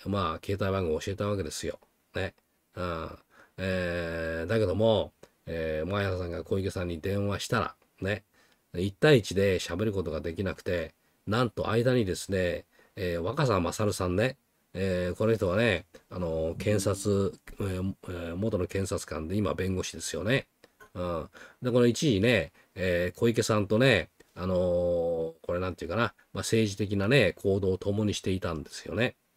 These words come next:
うん。で、若、若、若、その若狭さんが間に入ったっていうんですよ。ね。うん。というようなことで、小池さんはまあ、要するに逃げたわけですよね、ここでね。うん。逃げたわけですよ。ね。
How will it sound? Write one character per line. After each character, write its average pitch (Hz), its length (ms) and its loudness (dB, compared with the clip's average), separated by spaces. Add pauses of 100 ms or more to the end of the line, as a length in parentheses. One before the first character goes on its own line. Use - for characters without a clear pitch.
う 101 60 -2
ん。 82 280 -2 (380)
で、 107 60 -2
若、 120 360 2
若、 110 340 0
若、 107 260 -4
そ - 120 -2
の 107 140 4
若 117 220 0
狭 104 140 -2
さ 85 140 -6
ん 85 120 -4
が 120 260 0 (180)
間 107 380 0
に 98 80 0
入 - 180 -2
っ 101 40 -8
た - 160 -10
っ - 100 -16
て - 100 -10
い 78 40 -4
う 73 40 -4
ん 71 60 -6
で - 100 -12
す - 140 -8
よ。 - 100 -14 (460)
ね。 92 220 -4 (440)
う 92 60 -6
ん。 80 640 -6 (480)
と 120 140 6
い 120 40 8
う - 20 10
よ 123 100 8
う 107 40 4
な 92 100 2
こ 90 100 -6
と 95 100 -6
で、 82 160 -2
小 110 180 2
池 107 120 2
さ 107 100 2
ん 104 40 2
は 98 60 2
ま 98 120 2
あ、 82 60 0
要 95 120 0
す - 120 0
る 73 60 0
に 92 160 0
逃 123 40 2
げ 160 100 6
た 95 160 2
わ - 80 0
け - 80 -12
で - 80 -18
す - 160 -10
よ 76 80 -2
ね、 139 160 4
こ - 120 -8
こ 78 60 -2
で 78 120 0
ね。 131 300 2 (360)
う 92 100 -4
ん。 - 0 - (1000)
逃 104 120 2
げ 98 120 0
た 87 100 -2
わ 85 100 -6
け 87 60 -14
で 90 80 -12
す - 180 -8
よ。 - 100 -10 (480)
ね。 87 220 -4